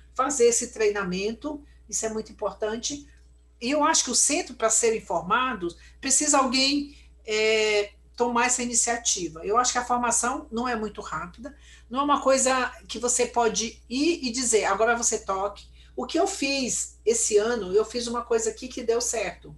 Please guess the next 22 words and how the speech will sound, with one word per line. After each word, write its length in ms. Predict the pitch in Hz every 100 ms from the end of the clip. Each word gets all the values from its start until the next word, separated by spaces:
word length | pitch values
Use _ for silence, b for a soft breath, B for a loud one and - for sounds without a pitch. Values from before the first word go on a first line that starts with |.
| - b b b -
Então, 160 | 226
tinha 220 | 226 277
um 40 | 311
serviço 440 | 262 226 220 -
aqui 160 | 202 208
em 40 |
São 220 | - 196
Paulo, 460 | 190 196 220 294 302 b b b - _ -
que 120 | 208
tinha 220 | - 277
um 80 | 277
doente 720 | 226 202 226 233 302 294 - -
que 120 | 247
precisava 540 | 240 - 247 240 262 262
ir 60 |
pra 120 | -
um 60 | 247
grande 360 | 226 240 254 240
hospital, 640 | - 226 - 180 175 202
não 240 | 220 294
tinha 320 | 285 - 269 277
vaga, 640 | 240 214 208 240 285